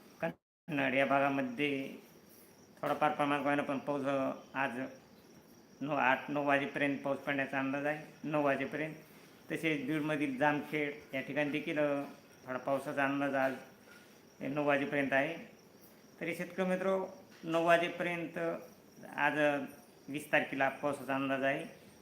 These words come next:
ते आपण जिल्हे सांगणार आहोत फक्त. इंदापूर, तसेच, अ, पंढरपूर, जत, इकडे पाहिलं असता सोलापूर, अक्कलकोट या भागामध्ये आज वीस तारखेला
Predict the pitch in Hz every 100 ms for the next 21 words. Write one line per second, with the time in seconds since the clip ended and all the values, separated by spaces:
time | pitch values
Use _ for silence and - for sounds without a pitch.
0 | - 160 151 151 156 143 143 156 151 139
1 | 143 139 131 131 - 139 - 156 - -
2 | - - 156 147 147 151 151 143 - -
3 | - 151 147 143 139 139 139 139 - -
4 | 160 156 156 151 151 151 143 - - -
5 | - - - - 127 131 151 151 151 -
6 | - - _ _ - - _ _ - -
7 | - - - _ _ - 135 147 147 139
8 | 135 147 139 156 143 131 143 139 135 -
9 | 131 139 127 143 143 139 143 139 123 135
10 | 135 123 131 - 139 113 - 135 131